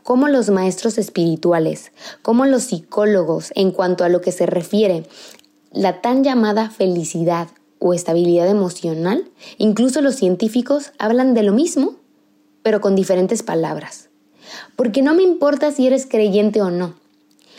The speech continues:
Lo que sí que quiero enseñarte en este podcast es abrirte los ojos y enseñarte cómo está, cómo es que está comprobado científica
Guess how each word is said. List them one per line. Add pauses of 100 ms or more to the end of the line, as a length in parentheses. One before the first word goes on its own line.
(120)
Lo
que
sí
que
quiero
enseñarte
en
este
podcast
es
abrirte
los
ojos (500)
y
enseñarte
cómo
está, (180)
cómo
es
que
está
comprobado (640)
científica